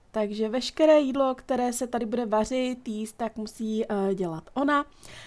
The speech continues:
A cokoliv bude potřeba vyčistit nebo uklidit nádobí, vyprát, starat se o zvířata, to všechno je práce naší Popelky a nikdo jiný to dělat nesmí. Za druhé, musí mít vlastnosti gurmánka a pořádná.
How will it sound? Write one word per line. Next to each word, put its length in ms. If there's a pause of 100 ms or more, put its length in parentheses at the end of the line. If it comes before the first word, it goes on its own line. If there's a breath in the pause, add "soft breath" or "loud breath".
(140)
A 140
cokoliv 380
bude 140
potřeba 420
vyčistit 840
nebo 200
uklidit 480
nádobí, 580
vyprát, 680
starat 400
se 100
o 140
zvířata, 640
to 220
všechno 360
je 120
práce 440
naší 260
Popelky 760
a 80
nikdo 320
jiný 260
to 100
dělat 300
nesmí. 440 (920 loud breath)
Za 240
druhé, 400 (120)
musí 320
mít 180
vlastnosti 520
gurmánka 680 (140)
a 40
pořádná. 840